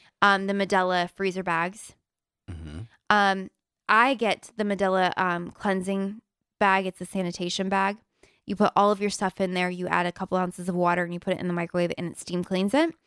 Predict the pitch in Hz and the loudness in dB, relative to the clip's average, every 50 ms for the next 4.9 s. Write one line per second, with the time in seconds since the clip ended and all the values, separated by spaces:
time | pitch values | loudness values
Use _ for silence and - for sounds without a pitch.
0 | - - _ _ _ _ _ _ _ _ _ _ _ _ _ _ _ - - 208 | -18 -18 _ _ _ _ _ _ _ _ _ _ _ _ _ _ _ -6 0 4
1 | 233 302 339 311 - - - 285 226 240 214 208 208 202 208 202 _ - 202 208 | 4 4 4 4 0 0 0 2 4 4 4 4 4 2 0 -2 _ -10 -2 0
2 | 220 214 196 190 185 180 180 180 185 - - _ - 185 175 214 220 220 220 208 | 0 4 4 4 4 4 2 0 -2 -4 -10 _ -18 -8 -2 0 0 2 2 2
3 | 196 - - - - 208 196 190 - - 202 190 190 185 185 185 - - - 190 | 0 -2 -4 -6 -4 -4 -4 -4 -4 -4 -4 -2 -2 -2 -2 -4 -8 -4 -2 0
4 | 180 175 175 170 175 170 165 165 170 - - 170 151 123 - - - - | 2 2 0 0 -2 -2 -2 -2 -4 -6 -6 -4 -4 -4 -6 -8 -16 -18